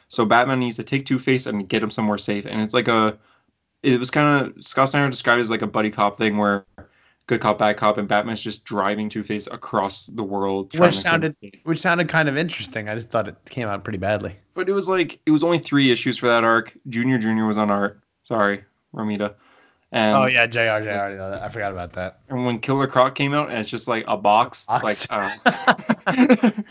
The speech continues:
Speaker 1: here we go. So,
Speaker 2: Yeah.
Speaker 1: yeah, oh well.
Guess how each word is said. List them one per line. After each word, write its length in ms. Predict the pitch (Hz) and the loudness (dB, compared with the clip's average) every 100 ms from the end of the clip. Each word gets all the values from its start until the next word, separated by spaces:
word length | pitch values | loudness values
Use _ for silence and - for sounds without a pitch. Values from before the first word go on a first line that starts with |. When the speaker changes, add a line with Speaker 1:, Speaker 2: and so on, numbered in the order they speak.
| - - - _ _ | -16 -20 -20 _ _
Speaker 1:
here 240 | _ 160 120 | _ -8 -8
we 80 | |
go. 400 | 107 110 104 107 135 - - | -6 -2 0 0 -2 -8 -12
So, 200 | - - | -14 -8
Speaker 2:
Yeah. 260 | 117 113 113 | -6 -4 -4
Speaker 1:
yeah, 220 | 113 107 | -4 -2
oh 120 | 123 123 | -2 0
well. 260 | 101 107 | -2 -4